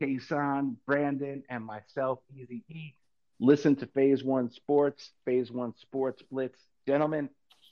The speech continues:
stay safe. Everybody enjoy the Rams-Cardinals game tonight. And, guys, we'll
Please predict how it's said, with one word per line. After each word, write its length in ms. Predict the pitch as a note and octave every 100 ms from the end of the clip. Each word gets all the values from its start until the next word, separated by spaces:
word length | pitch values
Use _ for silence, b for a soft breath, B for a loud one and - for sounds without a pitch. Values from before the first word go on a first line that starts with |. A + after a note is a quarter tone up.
| _
stay 300 | D#3 D3+ D3+ - -
safe. 340 | D3+ D#3 D#3 - _ _ _ _ _
Everybody 500 | C3+ C3 C3 D3 C#3
enjoy 380 | C3 A2+ C#3 C#3
the 100 | B2+ A2
Rams-Cardinals 920 | C3+ C3+ B2+ - D3 C#3 C#3 C#3+ C3 -
game 260 | C#3 C3+ -
tonight. 400 | C#3 C#3 C#3+ C#3 B2
And, 180 | A2+
guys, 340 | A2 B2 C3 C3
we'll 100 | -